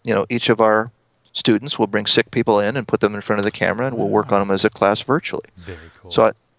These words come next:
Speaker 1: yeah, that's for, that's for people with, um, experience with clinical herbalism, and they wanna actually take the next step. And then we have our professional herbalist training course, which is a, um, a program that, um, is intended to give you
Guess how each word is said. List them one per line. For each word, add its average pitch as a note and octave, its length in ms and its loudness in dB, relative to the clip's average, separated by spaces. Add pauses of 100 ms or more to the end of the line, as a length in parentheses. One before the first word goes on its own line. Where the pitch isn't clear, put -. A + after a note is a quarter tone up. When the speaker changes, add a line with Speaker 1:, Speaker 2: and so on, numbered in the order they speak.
(140)
Speaker 1:
yeah, B2+ 280 -4 (280)
that's B2 220 0
for, A#2+ 240 4 (340)
that's C3+ 180 2
for C#3+ 100 0
people B2+ 300 -2
with, A#2 280 0
um, G2+ 240 2
experience A2+ 640 0
with G#2 160 -6
clinical A2+ 300 -2
herbalism, G2 440 0
and G2 100 -8
they G2+ 60 0
wanna G2+ 240 0
actually G2 340 0
take - 240 -2
the F#2+ 80 -2
next F#2+ 240 -4
step. - 280 -2 (600)
And D#3 100 2
then D#3+ 100 6
we C#3+ 80 4
have C3 180 4
our A#2 100 0
professional A#2 520 -2
herbalist A2 320 -2
training A2 320 -6
course, G2 380 0
which - 200 -4
is G2 240 -2
a, G2 240 4
um, F#2+ 240 2 (1400)
a C#3 80 0
program A2 640 2
that, G2+ 500 0
um, G2 420 0
is A2 220 -2
intended A2 560 0
to A2+ 140 -2
give A2+ 260 2
you G#2 420 2